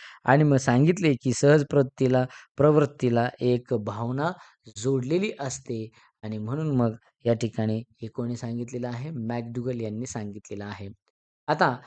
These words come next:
या ठिकाणी एकच कसोटी एकाच परीक्षकाने वेगवेगळ्या वेळी तपासली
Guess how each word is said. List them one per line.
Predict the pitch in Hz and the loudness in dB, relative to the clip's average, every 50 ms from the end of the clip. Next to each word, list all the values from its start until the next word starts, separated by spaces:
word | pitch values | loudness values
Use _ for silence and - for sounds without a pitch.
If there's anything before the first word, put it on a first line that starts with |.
| - _ _ - | -20 _ _ -4
या | 135 | -4
ठिकाणी | 131 127 143 135 - 143 143 143 143 - | -2 -2 -4 -2 -2 -4 -4 -4 -6 -4
एकच | 147 156 160 160 - 214 208 208 - | -4 -4 -4 0 0 -2 -2 -2 -4
कसोटी | - 180 165 - 175 170 160 170 175 175 - - | -4 -4 -2 -2 -4 -4 -2 -6 -8 -8 -6 -6
एकाच | 151 139 127 - 180 185 - - | -8 -6 -2 -2 -2 -2 -2 -4
परीक्षकाने | - 156 156 151 151 - 160 151 - 151 147 147 147 143 | -4 -2 -2 -2 -4 -6 -8 -6 -6 -6 -6 -4 -4 -6
वेगवेगळ्या | 131 120 127 135 147 147 139 139 147 143 139 139 139 135 | -4 -2 -2 -2 -2 -2 -2 -4 -4 -2 -2 -2 -2 -2
वेळी | 131 127 127 127 | -2 -4 -4 -6
तपासली | 120 _ - 117 - 147 147 147 - 165 170 185 185 | -6 _ -8 -6 -4 -4 -4 -4 -6 -6 -6 -6 -6